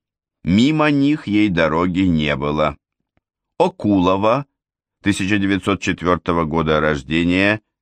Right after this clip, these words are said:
вспоминает: «Мне было тринадцать годов от роду, как приехали в нашу деревню человек десять на конях.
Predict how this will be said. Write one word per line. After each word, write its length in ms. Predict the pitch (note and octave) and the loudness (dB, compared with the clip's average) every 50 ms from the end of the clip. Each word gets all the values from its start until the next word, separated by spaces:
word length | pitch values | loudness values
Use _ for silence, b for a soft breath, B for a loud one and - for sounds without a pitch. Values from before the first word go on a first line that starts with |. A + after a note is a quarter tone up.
| _ _ _ - | _ _ _ -20
вспоминает: 880 | - - - A2+ A2+ A#2+ A#2+ A2 F2 D#2 D#2 C2+ B1 B1+ C2+ B1+ _ _ _ _ _ _ _ _ _ _ _ _ _ _ _ _ _ _ | -16 -8 -2 0 0 2 2 0 0 -2 -2 -4 -4 -6 -8 -8 _ _ _ _ _ _ _ _ _ _ _ _ _ _ _ _ _ _
«Мне 300 | - E2 G2 A#2+ C#3+ D#3 | 0 2 2 4 4 2
было 340 | C#3+ C#3 D3 D3 C#3+ C#3+ C#3 | 2 0 0 0 0 -2 -2
тринадцать 800 | B2 - B2+ A#2+ A#2+ A#2+ B2 C3+ C#3+ C3+ - - C3 A#2+ G#2 E2+ | -4 -4 -2 0 2 2 2 0 0 -2 -4 -2 -4 -4 -2 0
годов 480 | D2+ G2+ G2 F#2+ G2+ G#2+ F#2 D#2 - | 0 0 0 2 0 0 0 0 0
от 240 | E2+ F2 F2 - - | 0 0 2 2 0
роду, 400 | G#2 G#2+ A2+ A2+ B2+ C3+ C#3+ C#3+ _ _ _ _ _ _ _ _ _ _ _ _ _ - | 0 0 0 0 0 -2 -2 -2 _ _ _ _ _ _ _ _ _ _ _ _ _ -2
как 220 | - C3+ C3 - | 0 0 0 0
приехали 600 | - C#3 C3+ C3 C#3 D#3+ F3+ E3+ - D3+ C3+ C#3 | -2 0 2 2 2 2 0 0 0 0 0 2
в 40 | B2 | 2
нашу 340 | A#2+ B2+ C3 B2 - A2 F#2+ | 2 0 0 -2 0 -2 0
деревню 720 | F2+ F#2+ F#2+ G2 A#2+ C#3+ D3 C#3 C3 B2+ A#2+ A2+ A2 A2+ _ _ _ _ _ _ _ _ _ _ - | 2 2 2 2 2 0 0 2 2 2 2 0 -2 -4 _ _ _ _ _ _ _ _ _ _ -2
человек 500 | - A2 A2 A2 A2+ A2+ A#2 B2 A2+ F2+ | 2 2 4 4 2 2 2 0 0 0
десять 640 | F2 D2+ F2 A2 B2 A#2+ - - A#2 G#2 - - | -2 0 2 2 2 2 0 -2 -2 -2 -4 -2
на 220 | - F#2+ G2+ G2+ F#2+ | 0 2 2 2 2
конях. 640 | - G#2+ F#2+ F2+ E2 C#2 G1+ G1+ - - - - | 2 2 2 2 2 0 -2 -4 -6 -10 -14 -16